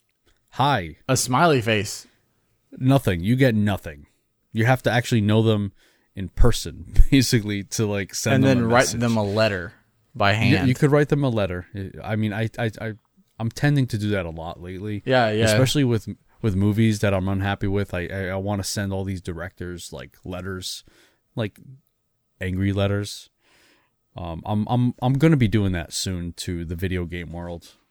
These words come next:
Speaker 1: Like, Konami will get a few angry letters. They seem to respond to those, right? <laughs>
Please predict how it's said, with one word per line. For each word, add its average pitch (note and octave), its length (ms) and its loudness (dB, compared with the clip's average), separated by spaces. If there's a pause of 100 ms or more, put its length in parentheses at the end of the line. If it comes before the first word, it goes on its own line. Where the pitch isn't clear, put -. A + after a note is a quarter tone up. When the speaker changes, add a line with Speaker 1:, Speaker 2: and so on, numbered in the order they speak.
(280)
Speaker 1:
Like, - 360 -10
Konami F#2+ 500 0
will F#2 200 0
get F2 180 -4
a F2 100 -10 (160)
few F#2 220 -8
angry F2 320 -6
letters. F2 500 -8 (380)
They B2+ 120 2
seem F#3 220 2
to A#2+ 140 2
respond E2+ 460 -4
to F2 100 -10
those, F#2 260 -6
right? B2 300 -8
<laughs> - 40 -20